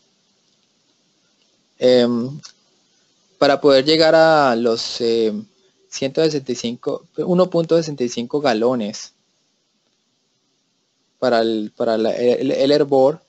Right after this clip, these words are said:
como aquí tengo dos cuartos, entonces voy más o menos a agregar, por ahora voy a agregar, eh,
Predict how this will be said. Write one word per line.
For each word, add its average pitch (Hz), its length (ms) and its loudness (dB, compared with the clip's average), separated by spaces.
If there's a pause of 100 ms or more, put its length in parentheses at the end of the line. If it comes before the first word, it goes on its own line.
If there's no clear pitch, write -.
(460)
como 123 180 -4
aquí 117 180 -6
tengo 143 280 -2
dos 139 200 2
cuartos, 143 560 -2 (1400)
entonces 127 280 -2
voy 139 140 0
más 131 200 -4
o 135 60 -8
menos 131 280 -8
a 123 160 -4
agregar, 107 460 -6 (680)
por 135 140 2
ahora 160 260 4
voy 135 120 4
a - 20 2
agregar, 120 460 0
eh, 123 340 0